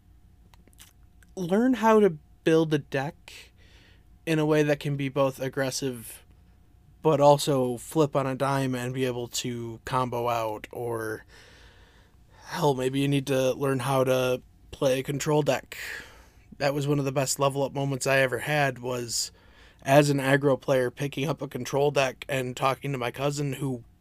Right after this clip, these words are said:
was a control player and saying, "Teach me." And that was more for me to be able to better combat people playing control decks.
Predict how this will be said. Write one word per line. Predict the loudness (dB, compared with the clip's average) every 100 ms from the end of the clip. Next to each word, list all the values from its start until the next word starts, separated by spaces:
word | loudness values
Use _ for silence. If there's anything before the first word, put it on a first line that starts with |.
| -16
was | -2 -2 -2
a |
control | -6 -6 0 2
player | 2 0 0
and | -2 -2
saying, | -2 -2 -4 _ -10
"Teach | -8 -6 -8
me." | -10 -18 -20 -20 _ _ _ -20 -20 _ _ _ -20 _ _ -20 -20 _ -20 -20 _ 0
And | 0 0 4
that | 4 6
was | 2 0 -2 -8 -14 -20 -20 _ _ -20 -20 _
more | -4 2 4 4
for | 4 2
me | 2 2
to | 2 2
be | 2
able | 2 2 -2
to | -4 -4 -6 _ _
better | 2 4 0
combat | -2 -4 2 2 2 0 0 0 -4
people | -6 -4 0 -2
playing | 0 0 0 -2
control | -2 0 2 2
decks. | 0 -2 -8 -10 -10